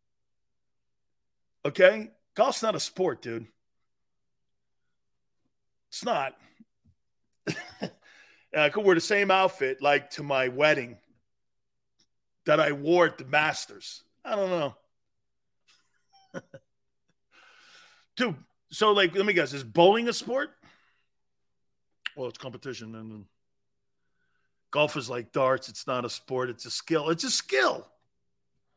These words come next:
Like, nascar's not a sport. Driving a car going left for four hours is a sport? What's the, what, what? <laughs> You gotta be really concentration. You gotta have some really great, you know, you,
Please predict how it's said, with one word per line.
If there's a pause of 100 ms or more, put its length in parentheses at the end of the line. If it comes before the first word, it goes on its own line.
(340)
Like,
nascar's
not
a
sport. (1800)
Driving
a
car
going
left
for
four
hours
is
a
sport? (920)
What's
the,
what,
what? (140)
<laughs> (840)
You
gotta
be
really
concentration.
You
gotta
have
some
really
great,
you
know,
you,